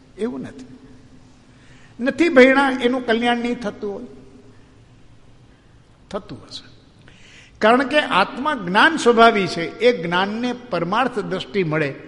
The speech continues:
કોઈ ગુરુ પાસેથી, અને એ જ્ઞાનને કોઈ અવળી દ્રષ્ટિ મળે કોઈ શિક્ષક પાસેથી. તો ઓલો ચાલાક થાય, ચતુર થાય, કાબો થાય, બદમાશ થાય, લુચ્ચો થાય,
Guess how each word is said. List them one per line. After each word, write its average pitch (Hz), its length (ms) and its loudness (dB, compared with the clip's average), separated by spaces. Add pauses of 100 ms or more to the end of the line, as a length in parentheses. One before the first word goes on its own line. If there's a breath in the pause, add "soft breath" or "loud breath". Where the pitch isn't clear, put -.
(160)
કોઈ 170 140 -6
ગુરુ 156 240 -2
પાસેથી, 139 640 -12 (360 loud breath)
અને 190 140 -6
એ 214 340 -4
જ્ઞાનને 185 380 -4
કોઈ 208 180 -2
અવળી 262 340 0
દ્રષ્ટિ 185 400 -2
મળે 143 300 -4 (280)
કોઈ 175 140 -8
શિક્ષક - 460 -8
પાસેથી. - 500 -14 (1400 soft breath)
તો 190 100 -6
ઓલો 202 200 0
ચાલાક 185 540 -4
થાય, 180 140 -4
ચતુર 160 440 -6
થાય, 147 240 -10 (920 loud breath)
કાબો 170 380 -2
થાય, 147 260 -10 (120)
બદમાશ 156 460 -6
થાય, 127 220 -16 (140)
લુચ્ચો 160 440 -4
થાય, 139 220 -8